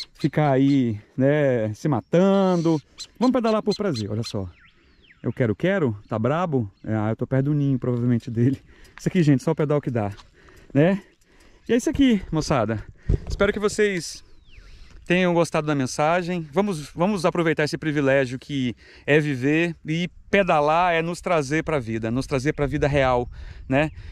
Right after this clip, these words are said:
Pedalar nos faz ter, nos faz ter contato com o que realmente importa, com o que realmente é rea-, verdadeiro, com o que realmente é natural, com a essência das coisas,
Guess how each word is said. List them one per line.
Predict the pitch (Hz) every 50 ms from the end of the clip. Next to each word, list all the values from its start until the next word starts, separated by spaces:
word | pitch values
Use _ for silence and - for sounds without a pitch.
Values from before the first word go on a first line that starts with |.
| - -
Pedalar | 165 156 165 165 175 180
nos | 190 185 -
faz | - 226 226 -
ter, | - 226 -
nos | 196 190 185 -
faz | - 202 208 202
ter | - 226
contato | - 208 196 - 190 190 - - -
com | - 208
o | 196
que | - - 214
realmente | 196 277 302 285 277 262 - 247
importa, | 226 - - 135 117 107 - - - 101 95 - - - - - - - - - - -
com | - 185
o |
que | - 196
realmente | 175 208 262 277 254 240 240 226 - - 240 220
é | 202 208 220 226 226 220 214 208 202 185
rea-, | 160 185 202 202
verdadeiro, | 175 190 208 214 202 208 180 143 143 143 143 139
com | 139 - 160
o | 147
que | - 180
realmente | 175 208 202 196 196 190 - 208
é |
natural, | 196 190 - - - 185 147 135 135
com | - -
a | 196
essência | - - - - - 247 254 - 208
das | 180 180 - -
coisas, | - 139 123 117 107 110 104 -